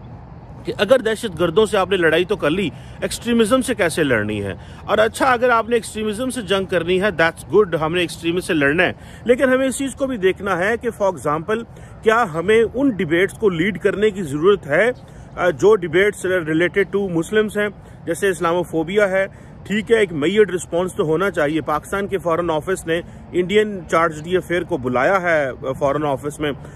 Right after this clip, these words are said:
और protest किया है, लेकिन कितना कुछ ज़रूरी है ये पाकिस्तान के लिए कि हम, अम, अपने missile जो है वो through religious lens देखें या अपने missile इस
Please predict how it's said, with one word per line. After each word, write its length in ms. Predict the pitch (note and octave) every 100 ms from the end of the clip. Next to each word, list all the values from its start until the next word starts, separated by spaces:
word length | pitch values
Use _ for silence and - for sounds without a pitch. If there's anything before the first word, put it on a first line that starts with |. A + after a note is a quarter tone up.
| -
और 100 | D3+
protest 500 | C#3+ D#3+ D#3+ B3 -
किया 220 | F3+ D3+ B2+
है, 440 | A#2 G2 - -
लेकिन 260 | G#3+ A3+ C#4
कितना 340 | - B3 D#4
कुछ 200 | C#4+ C4
ज़रूरी 280 | G3+ G#3 G#3+
है 180 | G#3 G#3+
ये 60 | G3+
पाकिस्तान 600 | F3 F3 F3+ F#3 F3+ F#3
के 120 | F#3
लिए 300 | D#3+ E3+ F#3
कि 380 | - - - F#3+
हम, 380 | D#3+ G#3+ G#3+
अम, 300 | G#3+ G#3 G#3
अपने 320 | F#3+ F#3 G#3 G#3+
missile 460 | F#3 F#3 D#3+ G#3
जो 120 | F#3+
है 200 | E3+ F#3+
वो 140 | G#3 G#3+
through 220 | F#3+ G#3
religious 520 | F3 G#3+ F#3+ F#3+ F3+
lens 240 | F#3 F3 D#3
देखें 320 | D3 F3+ F3 - - - -
या 120 | G3
अपने 240 | G#3 G3 A3
missile 380 | F#3+ F#3 G3 G#3
इस 160 | C#4